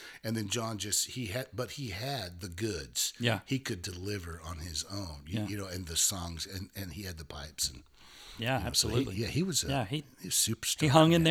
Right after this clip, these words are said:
Speaker 2: there. Where a lot of
Speaker 1: <laughs>
Speaker 2: other artists may have faltered, may have just had, like, an album or two, and then the
Speaker 1: Mm-hmm.
Speaker 2: record label's like,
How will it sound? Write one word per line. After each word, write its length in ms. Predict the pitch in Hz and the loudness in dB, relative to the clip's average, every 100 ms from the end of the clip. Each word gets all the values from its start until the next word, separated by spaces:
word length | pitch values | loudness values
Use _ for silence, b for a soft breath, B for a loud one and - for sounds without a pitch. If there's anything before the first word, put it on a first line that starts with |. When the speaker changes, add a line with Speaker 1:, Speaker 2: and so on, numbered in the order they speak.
| 165 147 | 6 4
Speaker 2:
there. 20 | - - | 0 8
Where 140 | 170 | 12
a 40 | 156 | 12
lot 200 | 160 175 | 12 12
of 60 | |
Speaker 1:
<laughs> 60 | 165 | 10
Speaker 2:
other 160 | 139 135 | 10 8
artists 260 | 131 - | 6 6
may 140 | 135 131 | 6 6
have 100 | 117 | 6
faltered, 480 | 139 139 139 120 - | 8 8 6 2 2
may 140 | 127 | 4
have 140 | 123 107 | 4 2
just 160 | 120 | 2
had, 140 | 123 117 | 4 4
like, 180 | 117 | 2
an 80 | 113 | 4
album 400 | 117 123 123 127 | 8 8 8 6
or 80 | 117 | 6
two, 340 | - 135 127 123 | 2 4 6 6
and 120 | 113 | 6
then 100 | 113 | 6
the 60 | |
Speaker 1:
Mm-hmm. 80 | 110 | 4
Speaker 2:
record 220 | 120 123 113 | 2 2 -2
label's 240 | 113 | -2
like, 100 | 104 | -2